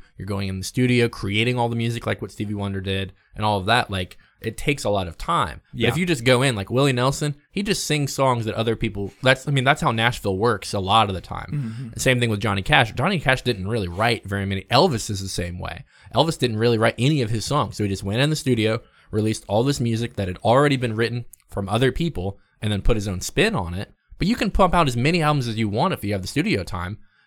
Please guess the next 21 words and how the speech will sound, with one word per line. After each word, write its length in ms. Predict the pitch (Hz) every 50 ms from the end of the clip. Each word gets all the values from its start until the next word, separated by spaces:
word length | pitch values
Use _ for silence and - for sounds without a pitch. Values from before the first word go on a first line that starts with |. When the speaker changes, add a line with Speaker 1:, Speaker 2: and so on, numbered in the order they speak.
| _ -
Speaker 1:
and 140 | 120 117 -
put 140 | - 151 143
'em 80 | 139 135
out, 260 | 135 139 143 - - - -
two 260 | - - 185 202 190 165
of 60 | 147
'em 120 | 147 139 135
in 60 | 127
a 20 | 123
year. 300 | 117 117 - - - -
Speaker 3:
Sure. 160 | 107 - - _ -
Speaker 1:
You 100 | 127 139
look 180 | 208 247 240
at 120 | 214 135 117
the 100 | 127 120
timeline 420 | 131 139 156 170 156 127 117 104
of 60 | 98 -
people's 280 | 120 107 - 104 104
records 340 | 110 127 - - 127 113 -
like 200 | 87 85 - -
that. 260 | - 87 - - -